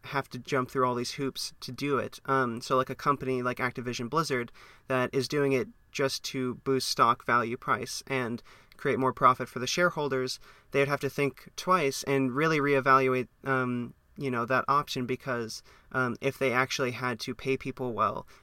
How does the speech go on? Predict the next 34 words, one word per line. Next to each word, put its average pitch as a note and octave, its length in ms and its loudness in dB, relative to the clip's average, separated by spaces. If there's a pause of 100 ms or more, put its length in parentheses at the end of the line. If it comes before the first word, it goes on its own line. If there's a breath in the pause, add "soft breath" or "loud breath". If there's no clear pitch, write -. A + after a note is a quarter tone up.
and C3 100 -6
provide C3 300 2
them C3+ 120 2
with B2+ 140 -2
a A#2 60 -4
safety B2+ 420 -4
net A2+ 280 -2 (360 soft breath)
as C3 420 -2
they C3 220 2
laid B2+ 220 0
them B2 160 -2
off, C3+ 480 2
um, A#2+ 400 -2 (100)
they C3+ 140 0
might C3 260 2 (140)
choose C#3 360 -4
other B2+ 300 2
options, G#2 680 -2
um, B2+ 240 -2
that B2+ 140 0
are B2+ 80 0
more B2 220 0
stable A#2 640 0
and C3 160 -2
more A#2+ 220 0
about, A2+ 340 2 (420 soft breath)
um, A#2+ 380 -4
keeping C3+ 300 -6
people B2+ 260 -4
on B2 540 -4
and B2 440 -6
finding B2+ 680 0 (100)
secure, A#2+ 720 -6 (160)
um, B2 340 -4